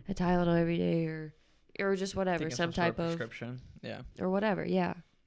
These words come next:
Speaker 2: Okay.
Speaker 1: On top of, I didn't have to take any pain pills. I did have nausea pills, but I didn't, I do not think they made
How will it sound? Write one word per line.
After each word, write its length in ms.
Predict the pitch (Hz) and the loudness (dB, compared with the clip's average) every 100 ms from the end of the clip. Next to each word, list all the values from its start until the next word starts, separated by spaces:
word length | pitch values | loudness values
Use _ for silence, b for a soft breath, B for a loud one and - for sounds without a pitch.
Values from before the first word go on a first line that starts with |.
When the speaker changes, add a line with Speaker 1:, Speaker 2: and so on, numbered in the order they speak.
| _ _ _ - - - | _ _ _ -20 -14 -8
Speaker 2:
Okay. 140 | 123 | -4
Speaker 1:
On 180 | - 202 | 0 2
top 240 | 208 190 | 2 4
of, 140 | 196 185 | 4 2
I 80 | 175 | 2
didn't 220 | 185 180 | 0 0
have 140 | 180 | -2
to 80 | 175 | 0
take 240 | 185 180 | 0 -2
any 160 | 185 180 | 0 0
pain 280 | - 180 175 | 2 0 2
pills. 460 | 175 175 175 - B B B B B | 2 2 0 -2 B B B B B
I 140 | 180 170 | 0 0
did 220 | 170 185 | 2 4
have 200 | 190 190 | 4 4
nausea 440 | 190 190 190 190 | 2 2 2 0
pills, 380 | 185 190 190 185 | 2 2 2 0
but 220 | - 170 - - - - | 0 -2 -4 -20 -20 0
I 120 | 175 156 - | 0 0 -2
didn't, 280 | 170 180 - | 0 0 0
I 60 | 175 | -2
do 180 | 160 175 | 2 4
not 220 | 180 - | 4 0
think 160 | 170 | -4
they 140 | 170 165 | 0 0
made 360 | 165 165 165 | 2 0 -2